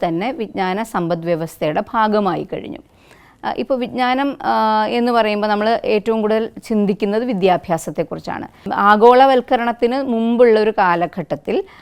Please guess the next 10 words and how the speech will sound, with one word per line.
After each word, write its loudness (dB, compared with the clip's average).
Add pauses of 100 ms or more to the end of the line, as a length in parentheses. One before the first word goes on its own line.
(260)
ആ, 2
പ്രത്യേകിച്ച് 2
ഒരു 4
ഫ്-, -10
ഒരു -2
ഫാക്ടറി -2
സിസ്റ്റം -4
നിലവിൽ -2
വന്ന 0
കാലത്ത്, -2